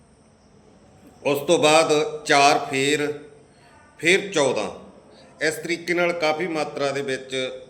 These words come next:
ਅਸੀਂ ਪੂਰੇ ਸਬੂਤਾਂ ਸਮੇਤ ਉਹਨਾਂ ਨੂੰ ਦਰਖਾਸਤਾਂ ਦਿੱਤੀਆਂ।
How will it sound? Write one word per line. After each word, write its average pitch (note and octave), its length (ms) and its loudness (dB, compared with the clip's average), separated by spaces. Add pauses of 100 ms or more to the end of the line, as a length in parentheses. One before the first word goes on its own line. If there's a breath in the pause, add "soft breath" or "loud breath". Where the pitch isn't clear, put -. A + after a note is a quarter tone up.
(160)
ਅਸੀਂ B2 400 -8 (460 loud breath)
ਪੂਰੇ D3 360 -2
ਸਬੂਤਾਂ B2+ 640 -8
ਸਮੇਤ B2 380 -8
ਉਹਨਾਂ B2 200 -8
ਨੂੰ A#2+ 120 -10
ਦਰਖਾਸਤਾਂ A2+ 600 -8
ਦਿੱਤੀਆਂ। A#2+ 500 -10